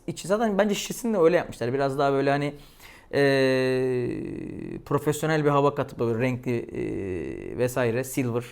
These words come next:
olması. Bence profesyonel de hava katıyor. Bir, tam bir ofis parfümü yapılmaya çalışılmış ama arkadaşlar bu kadar. Yani kokmuyorsa bir anlamı yok.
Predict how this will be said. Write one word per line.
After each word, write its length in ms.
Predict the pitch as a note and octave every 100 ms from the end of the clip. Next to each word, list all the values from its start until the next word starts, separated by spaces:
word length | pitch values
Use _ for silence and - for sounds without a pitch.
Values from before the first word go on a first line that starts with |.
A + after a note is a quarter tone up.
| -
olması. 460 | A#2+ A2+ A2 C#3 D3+ - - - - -
Bence 440 | E3 F3 F3+ F3+
profesyonel 560 | - E3 E3 D#3+ F3+ F3
de 60 |
hava 220 | D3 C#3+ C#3+
katıyor. 300 | B2+ - G#3 - - -
Bir, 400 | - D2+ F#3 G#3 G3+ -
tam 220 | A3+ A3
bir 60 | G#3+
ofis 280 | G#3+ F#3+ -
parfümü 320 | D#3 - C#3
yapılmaya 360 | C3 B2+ B2+
çalışılmış 520 | B2 B2+ B2 C#3+ F3 -
ama 300 | - D3+ D#3+
arkadaşlar 460 | D3+ - C#3 D3+ C#3
bu 80 | B2+
kadar. 220 | G#2+ A2+
Yani 300 | B2 B2 B2 B2 - - _ _ _ - -
kokmuyorsa 840 | - F#3 F#3 D#3+ C3+ E3+ E3+ - - -
bir 100 | D3
anlamı 360 | C3+ C3+ C3+
yok. 200 | C3 -